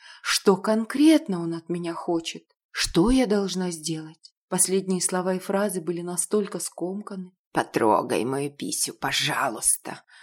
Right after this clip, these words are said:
Давай, принцесса, не стесняйся". Он хватает мою руку и быстро достаёт своё вонючее хозяйство. "Помоги ему увеличиться, сделай это,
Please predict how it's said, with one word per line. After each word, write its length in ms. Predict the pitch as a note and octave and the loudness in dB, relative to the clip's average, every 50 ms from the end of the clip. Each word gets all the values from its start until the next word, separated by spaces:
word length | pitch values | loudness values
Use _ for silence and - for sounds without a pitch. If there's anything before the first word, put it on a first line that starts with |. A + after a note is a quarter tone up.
| - _ - | -20 _ -4
Давай, 540 | D#3+ D#3+ F3 D#3+ D3+ D#3+ C#3+ C3 - - - | 2 2 2 4 4 0 0 0 -4 -10 -12
принцесса, 920 | - - - C3 C3+ C3 - - - - - - - - - - - D3 | -8 -6 -4 -4 -4 -2 0 0 0 0 -4 -8 -6 -4 -2 -2 -2 -2
не 320 | D#3+ E3+ E3 D#3+ E3 D#3 D3 | -2 -2 0 0 0 2 2
стесняйся". 1080 | C#3+ - - E3 E3 D#3+ - E3+ F3+ F3 D#3 A#2 G2 E2 G2+ - - - - - - - - _ _ _ | 2 4 4 4 2 2 0 -2 -2 -2 -2 -2 -2 -2 -4 -6 -6 -6 -8 -8 -10 -14 -20 _ _ _
Он 120 | - F#3+ | 0 0
хватает 640 | - - - E3 F3 F3 - G3+ F3+ D#3+ C#3+ C#3 E3 | 2 0 0 -2 -2 -2 0 0 0 0 -2 -2 0
мою 260 | E3+ E3+ E3+ E3+ E3+ | 0 2 4 4 4
руку 400 | F#3 A#3+ C4 C4 - - A#3+ - - - - - - - | 6 6 4 4 2 -4 -6 -6 -8 -14 -16 -16 -10 -4
и 80 | A3+ G3 | -2 2
быстро 440 | F3+ G#3+ G#3+ F#3+ - - E3+ E3+ | 4 4 4 4 2 -2 -4 -2
достаёт 600 | E3 D#3 D#3+ D#3 - - D#3+ D#3 D#3+ G3 G3+ G3 - | -2 -2 -2 -2 -2 -4 -2 0 2 0 0 0 -4
своё 320 | - D3+ D#3 D3+ D3+ D#3 | -2 0 0 0 0 -2
вонючее 500 | D3 D3 D3 D3 D#3 D#3+ D#3 - - C#3 | -2 -4 -4 -4 -6 -6 -6 -6 -8 -8
хозяйство. 680 | - - D3 C#3+ C#3 B2+ C3 - - - C#3 C#3 - _ _ _ _ | -8 -8 -8 -6 -6 -6 -6 -8 -10 -10 -16 -18 -20 _ _ _ _
"Помоги 680 | - - A#2+ B2+ A#2 B2 B2 A#2+ C3+ C3+ G#2 A2+ C#3 | -8 -6 -2 -2 -2 -2 -2 -2 0 0 0 2 0
ему 220 | C#3 C3+ C3 C3 C3 | -2 -2 -2 -2 -4
увеличиться, 1000 | C3+ C3 C3+ D3 C#3+ C#3 C#3+ C#3 C3+ B2 - - - - - - - - B2+ | -4 -2 0 0 2 4 4 4 2 2 0 -4 -6 -6 -6 -6 -4 -2 0
сделай 640 | - - C#3+ C3+ C3+ D#3+ D#3 D3+ D3 C#3+ C#3 C3 B2+ | 0 -2 0 4 8 8 8 8 6 2 -2 -2 -4
это, 400 | B2+ C3 B2+ B2+ - - A#2 A#2 | -4 -4 -4 -4 -8 -12 -16 -14